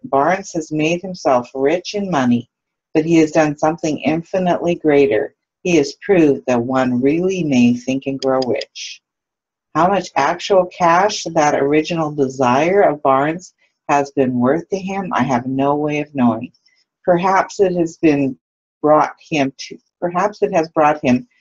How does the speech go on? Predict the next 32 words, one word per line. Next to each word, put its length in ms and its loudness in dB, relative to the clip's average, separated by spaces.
two 260 6
or 200 2
three 300 0
million 380 0
dollars, 500 0
but 140 -2
the 140 2
amount, 600 0
whatever 540 2
it 140 6
is, 400 0
becomes 540 -4
insignificant 1040 -2
when 140 -4
compared 680 0
with 260 2
the 80 0
greater 520 2
asset 520 0
he 200 -2
acquired 600 0
in 140 0
the 100 2
form 460 0
of 320 -6
definite 560 -2
knowledge 640 0
that 160 0
an 220 2
intangible 1040 0
impulse 520 -2
of 120 -14